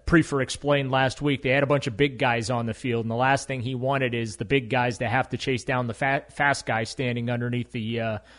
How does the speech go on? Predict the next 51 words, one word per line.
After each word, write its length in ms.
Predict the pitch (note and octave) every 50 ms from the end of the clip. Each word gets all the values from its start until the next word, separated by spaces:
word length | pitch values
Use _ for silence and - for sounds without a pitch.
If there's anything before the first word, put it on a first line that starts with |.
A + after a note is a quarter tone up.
| - - -
the 80 | B2+
goalposts, 880 | G#2 C#3 C#3+ D3+ D3 - - C3 A#2+ A2+ A2+ - - - - - - C3
uh, 120 | A#2+ A#2+
ready 240 | A2+ B2 C3 B2 A#2+
to 100 | G#2 A2+
field 360 | - - - C#3 B2 A#2 G2+
the 40 | A2
kick 360 | - - D#3+ D#3 E3 - -
if 120 | B2+ - -
it 140 | A#2+ A2
ha-, 140 | - C3 B2+ - -
happened 360 | - C3+ B2+ A#2+ - B2 A#2
to 20 | A2
be 140 | G#2 A2 G#2
short. 500 | - - - E3 C#3+ A2+ G2+ - - -
So 400 | - - C3 A#2 A2+ A2+ G#2+ - - - - - - - - _ -
I 120 | - F3 F#3+
don't 120 | F3+ D#3
have 160 | C#3 D3+ C#3+ C3
a 80 | C3
problem 400 | - - D#3+ D3+ D3+ D#3 D#3+ D#3+
with 140 | D#3 D#3+ D3
him 100 | D#3 D3
not 220 | D3+ D3+ D3+ D3
kick. 200 | - - D#3 - - - - - _ -
Just 240 | - C#4+ A#3 - -
the 80 | B3
time 320 | - - G3 G3+ G3 F#3+ E3+
and 60 | D3
a 40 | C#3
place 400 | - - D#3+ D3 C3 A#2+ - -
there. 300 | - A2+ G#2 G2+ G2 F#2+ - -
Like, 300 | - D3 C#3+ C#3 C3+ - - -
I, 300 | F#3 F3+ F3+ G#3 G#3 - -
I 180 | - G3 A#3
am, 240 | A#3+ A#3 A3+ A3 G#3+ G#3+ -
look, 220 | F3+ E3+ C#3 - -
I 160 | D#3+ F3+ G#3+
am 240 | A3 G#3+ G3 F3+ F#3 -
anxious 420 | - G3+ G#3+ G#3 - - G#3 F3+ -
to 100 | - D#3
see 180 | - - F3
him 160 | D#3+ E3 D#3 D3
try 220 | - E3 D3+ D3
a 80 | C#3+ C3+
sixty-five-yard 800 | - D3 - - - C3+ - - C3 B2+ B2+ B2 B2+ B2 A#2+ -
field 220 | - C3 A#2+ A#2
goal. 180 | A#2+ A2+ A2+ -
I 100 | C#3 C3+
really 380 | C3+ C3+ D#3 D#3+ D#3 D3 C#3 C3+
am. 260 | C3 B2 A2+ A2 G#2